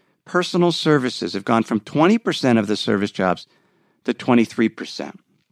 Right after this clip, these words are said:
And you look at what that is. There's a lot of social service jobs. It's marriage counseling. It's alcoholism counseling.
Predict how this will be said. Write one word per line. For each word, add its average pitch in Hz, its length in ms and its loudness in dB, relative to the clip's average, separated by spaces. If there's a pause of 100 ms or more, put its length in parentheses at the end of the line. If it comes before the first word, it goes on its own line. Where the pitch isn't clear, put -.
(540)
And 120 140 2
you 139 80 4
look 190 180 0
at 208 60 -2
what 208 120 0
that 196 100 2
is. 240 200 2
There's 240 140 -2
a - 20 -2
lot 349 120 -2
of 254 80 -2
social 220 280 0
service 226 360 0
jobs. - 400 -4 (600)
It's - 120 -20
marriage 226 340 2
counseling. 82 600 -6 (640)
It's - 200 -6
alcoholism 208 800 -2 (140)
counseling. - 760 -8